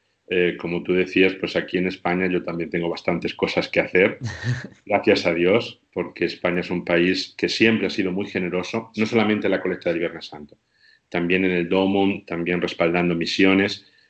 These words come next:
Speaker 1: Creo que somos de las primeras potencias mundiales en envío de misioneros, voluntarios, Médicos Sin Fronteras.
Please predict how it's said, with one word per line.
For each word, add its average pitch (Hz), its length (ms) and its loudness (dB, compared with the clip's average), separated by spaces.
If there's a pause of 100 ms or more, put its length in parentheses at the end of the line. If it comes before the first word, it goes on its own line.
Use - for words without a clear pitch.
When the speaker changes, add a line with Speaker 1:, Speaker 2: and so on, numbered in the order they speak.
(160)
Speaker 1:
Creo 98 200 4
que 98 80 2
somos 101 380 0
de 95 80 2
las 90 220 0
primeras 107 520 2
potencias 98 680 0
mundiales 90 640 0
en 90 80 -4
envío 87 340 -2
de 90 80 -2
misioneros, 101 880 0
voluntarios, 98 1000 0
Médicos 92 500 -2
Sin 82 140 -8
Fronteras. 90 560 -4